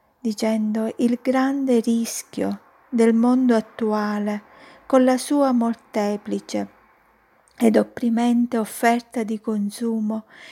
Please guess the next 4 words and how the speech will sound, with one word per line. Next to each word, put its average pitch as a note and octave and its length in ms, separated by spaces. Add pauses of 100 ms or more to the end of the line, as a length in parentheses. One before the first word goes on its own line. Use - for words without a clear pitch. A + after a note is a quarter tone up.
(140)
è C4+ 160
una C4+ 280
tristezza B3+ 800
individualista A#3 1400